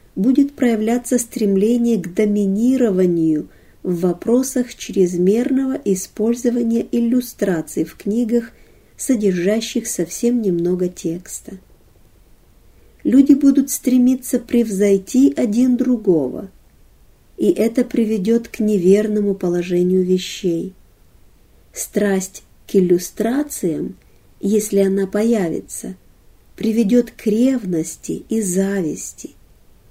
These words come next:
и начнет угрожать успеху книжного дела в целом.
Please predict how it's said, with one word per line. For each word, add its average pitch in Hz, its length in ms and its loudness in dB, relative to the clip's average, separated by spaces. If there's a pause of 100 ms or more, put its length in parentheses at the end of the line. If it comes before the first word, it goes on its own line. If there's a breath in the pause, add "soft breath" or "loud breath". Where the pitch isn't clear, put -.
(260)
и 247 100 4
начнет 226 760 0
угрожать 214 880 2
успеху 233 680 -2
книжного 226 640 -2
дела 170 500 -2
в - 60 -20
целом. - 640 -6